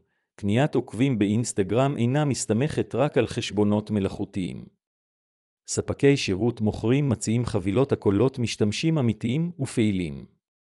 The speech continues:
למשתמשים אלה עשויים להיות תחומי עניין או העדפות דומים, מה שמגביר את הסיכוי שהם יעסקו בתוכן שלך ויהפכו לעוקבים אמיתיים. ככל שהעוקבים האורגניים שלך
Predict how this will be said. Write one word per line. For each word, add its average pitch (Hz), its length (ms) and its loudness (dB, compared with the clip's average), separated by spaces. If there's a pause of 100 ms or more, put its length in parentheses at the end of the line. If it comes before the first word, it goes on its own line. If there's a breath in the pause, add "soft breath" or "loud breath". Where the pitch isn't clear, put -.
(720)
למשתמשים 104 680 0
אלה 110 300 6
עשויים 113 440 2
להיות 110 340 4
תחומי 113 360 2
עניין 120 360 2
או 120 200 4
העדפות 110 460 0
דומים, 87 480 0 (460)
מה 113 120 2
שמגביר 104 560 2
את 127 100 0
הסיכוי 135 460 2
שהם 110 260 2
יעסקו 104 460 2
בתוכן 110 560 2
שלך 98 360 -2 (160)
ויהפכו 101 520 2
לעוקבים 127 460 2
אמיתיים. 92 640 -2 (1120)
ככל 139 280 4
שהעוקבים 107 640 2
האורגניים 104 580 2
שלך 104 320 -2